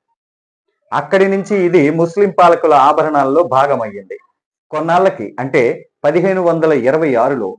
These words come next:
మొదటి పానిపట్ యుద్ధంలో బాబర్ గెలిచిన తర్వాత కోహినూర్ మొఘలుల ఖజానాలో చేరింది. షాజహాన్ కాలంలో దీన్ని మయూరాసనం, అంటే పికాక్ థ్రోన్ అంటాం కదా, సింహాసనం,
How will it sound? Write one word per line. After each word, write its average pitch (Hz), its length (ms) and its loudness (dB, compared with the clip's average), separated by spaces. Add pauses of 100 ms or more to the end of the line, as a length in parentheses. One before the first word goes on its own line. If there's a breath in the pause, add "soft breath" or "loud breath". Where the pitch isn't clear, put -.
(280)
మొదటి 160 400 -4
పానిపట్ 143 560 -2
యుద్ధంలో 120 480 -2
బాబర్ 131 460 2
గెలిచిన 147 480 -4
తర్వాత 110 640 -4 (300)
కోహినూర్ 165 460 -2
మొఘలుల 160 560 2
ఖజానాలో 117 440 -4
చేరింది. 104 460 -12 (880)
షాజహాన్ 175 520 2
కాలంలో 143 380 2
దీన్ని 147 460 -4
మయూరాసనం, 147 800 0 (260)
అంటే 135 180 -10
పికాక్ 170 420 -2 (140)
థ్రోన్ 143 320 0
అంటాం 123 280 -4
కదా, 135 260 -4 (580)
సింహాసనం, 151 580 -6